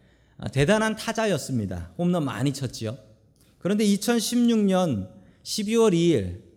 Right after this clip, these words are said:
아, 엉뚱한 사고가 벌어집니다. 새벽 두 시에 본인이 몰던 승용차 음주운전을 했어요.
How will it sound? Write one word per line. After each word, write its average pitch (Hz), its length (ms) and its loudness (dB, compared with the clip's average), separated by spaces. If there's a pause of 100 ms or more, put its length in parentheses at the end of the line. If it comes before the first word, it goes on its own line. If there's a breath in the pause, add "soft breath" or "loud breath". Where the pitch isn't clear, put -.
(180)
아, 117 140 -4
엉뚱한 170 580 2
사고가 170 420 -2
벌어집니다. 110 720 -2 (260 soft breath)
새벽 214 380 -4
두 175 180 -2
시에 107 540 -2 (1500)
본인이 226 300 6
몰던 214 640 4 (220)
승용차 110 800 -2 (1200)
음주운전을 220 640 2
했어요. 113 380 -6